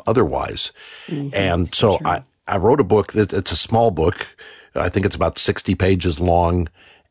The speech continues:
Speaker 1: and it's, it's written with a, a, an unchurched person in mind to say the Christmas season is meaningful to you,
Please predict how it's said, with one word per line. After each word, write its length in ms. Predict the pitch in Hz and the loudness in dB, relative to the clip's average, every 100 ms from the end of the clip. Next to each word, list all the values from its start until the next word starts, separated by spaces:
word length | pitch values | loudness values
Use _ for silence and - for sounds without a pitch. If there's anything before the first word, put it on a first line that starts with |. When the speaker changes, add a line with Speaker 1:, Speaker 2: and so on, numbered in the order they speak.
| - | -6
Speaker 1:
and 280 | 90 87 80 | -2 -2 0
it's, 400 | 95 - - - _ _ _ _ - | -2 -2 -4 -4 _ _ _ _ -6
it's 260 | 92 - | -6 -4
written 560 | 90 98 147 - 98 95 | -2 0 0 0 0 0
with 480 | 85 101 98 - - - - _ _ | 2 4 4 0 -14 -20 -20 _ _
a, 180 | 92 85 - | -2 -2 -2
a, 140 | 82 82 - | -6 -6 -8
an 220 | 87 87 | -4 0
unchurched 720 | 90 127 127 - 135 135 - - | 2 4 4 2 0 0 -6 -2
person 400 | 120 117 - 87 | 0 2 2 2
in 140 | 85 | 2
mind 560 | 82 95 95 78 80 80 - | 2 2 0 0 -2 -6 -2
to 140 | 101 | 0
say 420 | - 101 92 92 - - - | 2 4 4 4 0 -8 -4
the 80 | |
Christmas 420 | 110 151 - 123 - | -2 -2 0 0 2
season 440 | 113 117 98 95 | 4 2 4 2
is 220 | 87 80 | 2 0
meaningful 640 | 87 95 107 95 87 - 80 | 2 2 4 2 2 0 0
to 160 | - 78 | 0 -4
you, 400 | 73 73 80 | -2 -2 -4